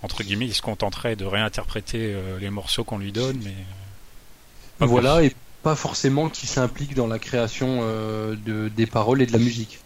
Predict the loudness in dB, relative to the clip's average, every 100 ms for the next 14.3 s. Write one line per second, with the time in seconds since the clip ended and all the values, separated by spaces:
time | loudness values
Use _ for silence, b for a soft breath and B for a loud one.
0 | -10 -2 0 0 0 0 0 -2 -2 -4
1 | 0 0 0 0 -2 -2 -10 -18 -20 -20
2 | -20 -20 -20 -16 -12 -8 -6 -4 -4 -4
3 | -2 -2 -4 -4 -4 -4 -6 -8 -8 -4
4 | -4 -4 -4 -4 -6 -8 -8 -8 -10 -10
5 | -6 -6 -6 -4 -4 -4 -4 -4 -6 -6
6 | -6 -6 -4 -4 -2 -2 -2 -4 -2 -2
7 | -2 -2 -2 -2 -4 -8 -10 -8 -6 -4
8 | -4 -4 -8 B B B -12 -10 -8 -4
9 | -4 0 -2 -2 -4 -4 -6 -8 -8 -8
10 | -8 -6 -6 -6 -8 -10 -10 -10 -8 -8
11 | -6 -8 -8 -10 -8 -4 -4 -4 -6 -6
12 | -8 -6 -8 -8 -8 -6 -6 -8 -10 B
13 | B B -10 -6 -4 -2 0 2 2 2
14 | 0 -4 -8